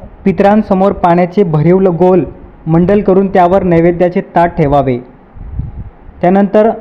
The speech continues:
नैवेद्यातील प्रत्येक अन्नपदार्थावर तुळशीचे पान ठेवावे.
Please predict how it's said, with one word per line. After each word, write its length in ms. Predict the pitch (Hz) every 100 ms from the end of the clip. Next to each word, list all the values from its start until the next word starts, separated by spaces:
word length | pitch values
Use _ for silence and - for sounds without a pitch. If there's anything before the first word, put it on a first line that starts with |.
| -
नैवेद्यातील 680 | 165 156 175 180 202 202 214
प्रत्येक 640 | 208 180 175 - 208 208 190
अन्नपदार्थावर 920 | 196 208 208 196 190 185 185 190 160 - - - - -
तुळशीचे 460 | 190 196 202 220
पान 340 | 214 170 170 202
ठेवावे. 480 | 175 151 151 139